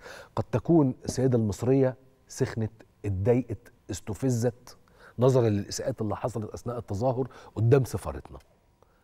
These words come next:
ده وارد. هل هذا يعفيها من الخطأ؟ لا أظن أنه يعفي حد من الخطأ، لأنه إحنا ما ينفعش بسبب أربعة، خمسة، عشرة، مية أشتم لبنان وسياسيين لبنان وجيش لبنان، ما ينفعش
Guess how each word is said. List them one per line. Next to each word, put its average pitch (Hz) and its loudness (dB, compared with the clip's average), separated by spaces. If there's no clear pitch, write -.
ده 123 8
وارد. 78 4
هل 143 0
هذا 147 4
يعفيها 135 2
من 139 0
الخطأ؟ 160 -4
لا 120 -2
أظن 110 -2
أنه 98 -4
يعفي 98 -4
حد 98 -4
من 78 -8
الخطأ، - -12
لأنه 185 2
إحنا 160 0
ما 135 4
ينفعش 120 -2
بسبب 110 0
أربعة، 110 0
خمسة، 139 -4
عشرة، 139 0
مية 131 2
أشتم 123 -2
لبنان 117 0
وسياسيين 127 2
لبنان 135 2
وجيش 131 0
لبنان، 139 0
ما 156 -2
ينفعش - 2